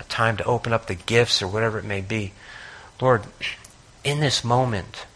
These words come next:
even those who are teaching the little ones in the classrooms,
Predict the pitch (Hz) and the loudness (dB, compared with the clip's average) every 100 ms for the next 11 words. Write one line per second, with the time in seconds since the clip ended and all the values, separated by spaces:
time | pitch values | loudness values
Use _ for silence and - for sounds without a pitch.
0 | - - - - - - - 139 135 117 | -20 -20 -20 -20 -20 -14 -4 -2 0 2
1 | 120 120 - 101 95 - 131 - 107 98 | 2 2 0 -2 -2 -4 -4 -4 -4 -4
2 | 98 120 117 101 95 92 98 95 92 110 | -2 0 0 0 -2 -4 -6 -6 -8 -4
3 | 110 110 - 95 87 85 | -2 -4 -6 -8 -8 -10